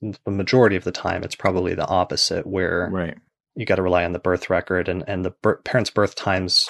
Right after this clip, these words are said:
Speaker 1: their memories can be unreliable because it's such a crazy experience and such a crazy day for them, or, or sometimes, like, multiple days of, like, you know,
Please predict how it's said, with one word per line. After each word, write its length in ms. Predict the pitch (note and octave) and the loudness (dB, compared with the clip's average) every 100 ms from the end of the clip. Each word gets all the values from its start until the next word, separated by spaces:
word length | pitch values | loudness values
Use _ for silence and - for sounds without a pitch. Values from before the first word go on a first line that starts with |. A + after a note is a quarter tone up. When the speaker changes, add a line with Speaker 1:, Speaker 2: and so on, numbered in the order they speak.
| - | -6
Speaker 1:
their 480 | - - A2+ G2 F#2 | -16 -6 0 0 0
memories 540 | F2+ B2 C3 G2 F2 | 0 4 4 4 0
can 160 | - F#2 | -2 -2
be 80 | F2+ | -2
unreliable 680 | F#2 F2 F2+ G#2 G2 F#2 F2+ | 0 2 4 4 2 0 -2
because 280 | F#2 G2 | -2 -2
it's 180 | F2+ - | -2 -2
such 280 | - F2+ - | 0 2 2
a 80 | D#2 | -4
crazy 800 | - - F#2 F2+ F2 F2+ E2+ - _ _ _ _ - | -4 -2 0 0 -2 -2 -4 -8 _ _ _ _ -8
experience 640 | G2+ - A2 G2+ F#2+ - | -4 2 4 4 2 -2
and 100 | F2+ | -2
such 160 | F#2 F2 | -2 -4
a 40 | |
crazy 400 | - F#2 F2 F2 | -2 -2 0 -2
day 280 | E2+ F#2 G2+ | 2 4 4
for 180 | - F#2+ | 2 0
them, 440 | F2+ E2+ E2+ F#2 | 2 0 -2 -4
or, 220 | E2+ F2 | -4 -2
or 160 | - F2 | -2 -2
sometimes, 320 | - F#2+ F2 | -2 -2 -4
like, 140 | F2+ G2 | -4 0
multiple 400 | A2+ F2+ E2+ E2 | 0 2 -2 0
days 420 | F#2 F2 F2+ - | 0 2 0 -4
of, 140 | E2 | -2
like, 280 | F2 - - _ _ _ _ _ _ B2 | -2 -2 -14 _ _ _ _ _ _ -4
you 120 | G2+ | 0
know, 240 | E2 E2 | 0 -4